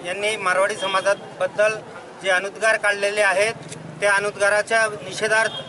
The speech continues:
आम्ही हा आज मूक मोर्चा, निषेध मूक मोर्चा आयोजित केलेला होता.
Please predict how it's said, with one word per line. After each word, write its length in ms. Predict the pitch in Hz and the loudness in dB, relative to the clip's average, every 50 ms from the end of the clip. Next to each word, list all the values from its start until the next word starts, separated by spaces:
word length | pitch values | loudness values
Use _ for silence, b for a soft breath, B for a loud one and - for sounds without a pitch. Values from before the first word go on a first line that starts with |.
| - - - - - - | -16 -16 -18 -16 -8 -6
आम्ही 200 | 180 196 220 214 | -6 -2 0 0
हा 260 | 202 202 202 196 202 | 2 4 4 4 4
आज 220 | 208 202 202 208 208 208 202 196 196 196 190 | 2 2 0 0 2 2 2 2 0 -2 -6
मूक 180 | 190 208 214 226 | -6 -4 -4 -2
मोर्चा, 360 | 214 214 208 214 220 220 214 | -2 0 -2 -2 0 -2 -2
निषेध 320 | 214 208 202 208 214 214 208 | -2 -2 -4 -4 -4 -6 -6
मूक 240 | 208 202 - - | -8 -10 -10 -10
मोर्चा 380 | 208 208 196 196 233 226 208 202 | -8 -6 -6 -6 -4 0 2 2
आयोजित 280 | 190 196 196 202 214 - | 4 2 2 -2 -6 -8
केलेला 380 | - 214 208 208 214 214 214 | -6 -6 -4 -4 -2 0 2
होता. 400 | 208 190 180 - 208 233 277 294 | 2 2 2 0 0 0 0 -2